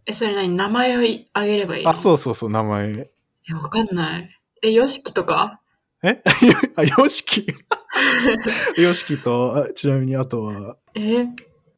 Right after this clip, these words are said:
Speaker 2: それ多分エックスジャパンと混ざってますね。
Speaker 1: そうだよね。なんかエックスジャパンとビーズの区別がつかない、私は。
Speaker 2: <laughs> あー、
Speaker 1: うん。
Speaker 2: まあなんか、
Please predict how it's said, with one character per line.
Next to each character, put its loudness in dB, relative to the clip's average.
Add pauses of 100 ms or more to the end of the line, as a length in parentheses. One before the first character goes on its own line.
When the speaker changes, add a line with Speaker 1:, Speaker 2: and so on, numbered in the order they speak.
Speaker 2:
そ -6
れ -14
多 -2
分 -4
エ 0
ッ -6
ク -12
ス -6
ジ 2
ャ 4
パ 0
ン -2
と -8
混 0
ざ -2
っ -8
て -12
ま -6
す -14
ね。 -18
Speaker 1:
そ 4
う 0
だ 0
よ -2
ね。 -4
な -2
ん -6
か -8
エ 0
ッ -2
ク -4
ス 0
ジ 4
ャ 2
パ 4
ン 2
と -2
ビ 2
ー 4
ズ -2
の 0
区 -4
別 2
が 0
つ -6
か -4
な -2
い、 -10
私 -6
は。 -10
Speaker 2:
<laughs> -12 (2500)
あ 4
ー、 2
Speaker 1:
う 2
ん。 0
Speaker 2:
ま 6
あ 6
な 6
ん -2
か、 6